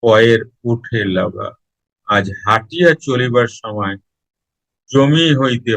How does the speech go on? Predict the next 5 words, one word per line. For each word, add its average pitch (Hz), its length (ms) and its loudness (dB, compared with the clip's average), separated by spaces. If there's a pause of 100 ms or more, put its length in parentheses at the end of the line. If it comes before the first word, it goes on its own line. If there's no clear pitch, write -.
(140)
পা 110 220 2
উঠিতে 107 600 -6
লাগিল। 98 480 -8 (2500)
কি 123 80 0
বুঝলে? 104 400 -6